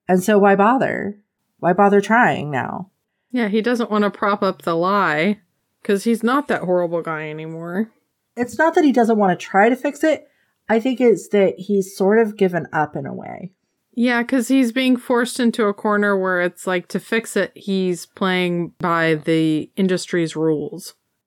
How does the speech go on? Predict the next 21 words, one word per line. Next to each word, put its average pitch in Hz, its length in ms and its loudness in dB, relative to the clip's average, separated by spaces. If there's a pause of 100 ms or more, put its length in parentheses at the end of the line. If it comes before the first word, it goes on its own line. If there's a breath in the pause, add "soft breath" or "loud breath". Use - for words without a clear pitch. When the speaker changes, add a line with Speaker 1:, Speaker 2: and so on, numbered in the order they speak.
(160)
Speaker 1:
Right. 165 460 -2 (400)
He, - 240 -12
he 269 200 0
wants 269 360 -2
to 240 100 -4
be 220 180 0
authentic. 180 1000 -4 (380)
And 190 300 2
what 202 200 2
he 208 160 -2
really 226 380 2
wants 165 500 -2
is 165 220 -6
for 185 140 0
people 202 360 2
to 190 120 -4
recognize 170 1120 -2 (420)
who 233 180 4
he 208 220 4
is 165 320 0
now. 165 640 -2